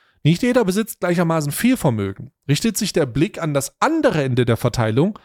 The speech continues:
zu den Menschen, die zu den dreißig Prozent mit den geringsten Vermögen gehören, so besitzen diese gerade mal bis zu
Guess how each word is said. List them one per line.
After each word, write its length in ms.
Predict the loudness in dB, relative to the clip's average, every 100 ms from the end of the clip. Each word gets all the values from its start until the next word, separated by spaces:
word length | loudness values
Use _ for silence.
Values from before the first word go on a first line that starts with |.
| _
zu 160 | -4 0
den 120 | 2
Menschen, 340 | 2 0 -2 -2
die 100 | -4
zu 160 | -4
den 200 | -4 -4
dreißig 500 | -4 -2 -2 -4 -8
Prozent 440 | -4 -4 0 -2 -2
mit 140 | -2
den 120 | -2
geringsten 600 | 0 0 0 -2 -4 -4
Vermögen 500 | -2 0 0 0 -2
gehören, 480 | -4 -4 -2 -4 -6 _ _ _
so 140 | -2 0
besitzen 500 | 2 0 -2 -2 2
diese 300 | 2 2 0
gerade 300 | 0 2 2
mal 240 | 2 2
bis 200 | 0 -2
zu 180 | -2 -4